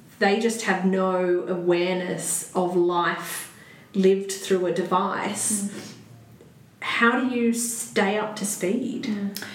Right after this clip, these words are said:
Speaker 2: So I think directors have to embrace change. I think that's the first step. Everybody has their preferences in the way they operate. And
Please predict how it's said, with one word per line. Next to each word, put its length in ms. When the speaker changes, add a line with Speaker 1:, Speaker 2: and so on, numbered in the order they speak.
Speaker 2:
So 200
I 80
think 220
directors 360
have 160
to 60
embrace 380
change. 560
I 60
think 180
that's 220
the 60
first 300
step. 240
Everybody 380
has 180
their 200
preferences 600
in 160
the 60
way 220
they 420
operate. 400
And 520